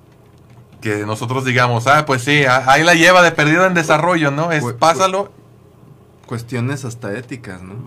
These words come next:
Speaker 1: Sí, no, y me tocó saber de un grupo de X escuela que todos sacaron diez en cálculo, güey, cuando llegaron al tec ninguno pasó el examen.
Speaker 2: Ujú.
Speaker 1: El de admisión, güey, o sea, ni siquiera el de cálculo.
Speaker 2: Ujú.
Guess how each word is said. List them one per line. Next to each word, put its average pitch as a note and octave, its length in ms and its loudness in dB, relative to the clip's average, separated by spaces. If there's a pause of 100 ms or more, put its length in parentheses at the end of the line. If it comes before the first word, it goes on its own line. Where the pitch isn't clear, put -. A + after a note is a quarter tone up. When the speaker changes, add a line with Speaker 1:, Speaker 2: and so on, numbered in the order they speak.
(180)
Speaker 1:
Sí, G3 340 -6
no, D3 180 -4
y C3 60 -4
me A#2+ 140 0
tocó C3 380 -2
saber D3+ 360 0
de C#3 520 -4
un A#2+ 220 -6
grupo C#3+ 360 -6
de A#2+ 320 -6
X C#3 360 -10
escuela C#3+ 580 -6
que A2 260 -8
todos A#2+ 380 -4
sacaron B2+ 400 -4
diez C3 180 -2
en C3+ 160 -6
cálculo, B2+ 480 -8
güey, A#2+ 200 -8
cuando A2 200 -10
llegaron A#2 260 -4
al G#2 140 -6
tec A#2+ 140 -6
ninguno B2 340 -8
pasó A2 220 -10
el A2+ 80 -8
examen. C3 400 -14 (1300)
Speaker 2:
Ujú. A2+ 140 -16
Speaker 1:
El A2 180 -2
de A2+ 100 -2
admisión, A#2 600 -4
güey, F2+ 220 -12
o F2 60 -14
sea, G2 200 -10
ni G2 140 -12
siquiera A2+ 340 -6
el C3 80 -6
de A#2 120 -8
cálculo. A2 360 -10 (300)
Speaker 2:
Ujú. A2 180 -16